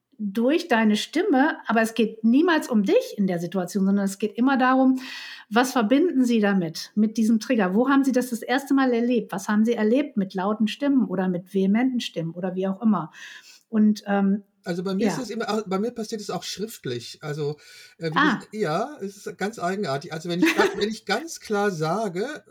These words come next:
Speaker 2: hier so und das ist so und so, dann, äh, re-, reagiert das Gegenüber mit, ich wäre aggressiv. Und dabei war Aggression bei mir überhaupt nicht im Spiel. Ich habe
Speaker 1: Mhm.
Speaker 2: nur nicht um den heißen Brei geredet, sondern einfach ganz klar und auch nicht mit bösen Worten, also mit
Speaker 1: Mhm.
Speaker 2: durchaus freundlichen Worten gesagt,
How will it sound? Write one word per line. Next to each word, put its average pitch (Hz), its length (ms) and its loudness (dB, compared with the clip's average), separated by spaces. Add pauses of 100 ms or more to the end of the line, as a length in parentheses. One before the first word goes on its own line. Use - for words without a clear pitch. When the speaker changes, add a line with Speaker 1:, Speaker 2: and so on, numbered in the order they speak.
Speaker 2:
hier 185 320 -4 (100)
so 160 240 -2
und 196 320 -6 (300)
das 175 180 -12
ist 175 160 -12
so 165 120 -6
und 170 140 -6
so, 233 320 -6 (380)
dann, 185 380 -2 (160)
äh, 170 160 -4
re-, 170 240 -6 (160)
reagiert 175 340 -4
das 208 140 -6
Gegenüber 185 340 -10
mit, 220 160 -12
ich 190 140 -12
wäre 208 220 0
aggressiv. 214 540 -8
Und 156 200 -8
dabei 170 280 -2
war 175 240 -2
Aggression 196 540 -6
bei 175 140 -2
mir 175 160 -2
überhaupt 170 340 -4
nicht 175 140 -6
im 147 80 -8
Spiel. 156 560 -4
Ich - 160 -14
habe 190 280 -2
Speaker 1:
Mhm. 226 460 4
Speaker 2:
nur - 0 - (500)
nicht 214 220 -6
um 196 80 -4
den 185 180 -2
heißen 156 300 -4
Brei 135 240 -2
geredet, 247 420 -8
sondern 202 240 -4
einfach 175 300 -10
ganz 277 300 -8
klar 156 380 -2
und 180 200 -10
auch - 120 -16
nicht 151 180 -6
mit - 160 -12
bösen 214 400 -2
Worten, 143 420 -4
also 156 180 -6
mit 147 200 -8
Speaker 1:
Mhm. - 20 -4
Speaker 2:
durchaus 240 380 2
freundlichen 202 720 -6
Worten 190 400 -6
gesagt, 156 500 -6